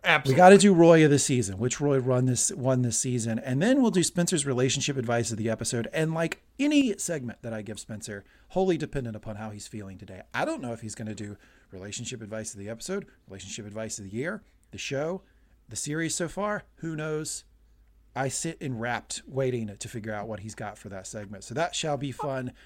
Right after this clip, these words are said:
Speaker 1: But Spencer,
Speaker 2: I got things.
Speaker 1: I think we need to do the recap. I think we need to jump into this bad boy.
Speaker 2: Oh, well, w-, w-, we can start right off with,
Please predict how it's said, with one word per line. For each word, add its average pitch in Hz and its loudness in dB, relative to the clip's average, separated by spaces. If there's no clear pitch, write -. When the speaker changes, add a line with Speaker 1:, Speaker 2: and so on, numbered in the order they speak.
Speaker 1:
But 127 -14
Spencer, 302 2
Speaker 2:
I - 6
got - -8
things. 131 -2
Speaker 1:
I 214 -2
think 285 -10
we 285 -4
need 214 -2
to 160 -4
do 143 -4
the 113 -8
recap. 101 -14
I 147 -6
think 214 -2
we 180 -2
need 135 -2
to 117 -4
jump 104 -10
into 95 -12
this 90 -14
bad 90 -14
boy. 90 -16
Speaker 2:
Oh, 208 -2
well, 180 6
w-, 202 -4
w-, 165 4
we 214 -2
can 233 2
start 190 4
right 165 6
off 185 4
with, 131 2